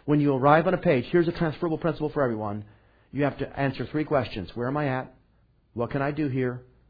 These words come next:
Why should I do it? This page is not making that clear.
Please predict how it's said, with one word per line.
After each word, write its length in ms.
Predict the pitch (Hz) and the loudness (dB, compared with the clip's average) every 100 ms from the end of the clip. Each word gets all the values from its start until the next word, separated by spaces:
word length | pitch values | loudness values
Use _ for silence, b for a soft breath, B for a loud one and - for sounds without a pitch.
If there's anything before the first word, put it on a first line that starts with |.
| _ | _
Why 220 | 90 95 | -10 -8
should 180 | 98 120 | -6 -6
I 140 | 113 107 | -6 -6
do 200 | 92 82 | -8 -12
it? 80 | - _ _ _ _ | -16 _ _ _ _
This 160 | 143 139 | -4 -2
page 300 | - 160 143 | 2 2 2
is 120 | 127 | -2
not 280 | 127 135 - | -2 -2 -2
making 340 | 139 135 123 | -4 -4 -4
that 200 | 117 113 | -6 -6
clear. 400 | - 131 110 90 | -6 -6 -4 -8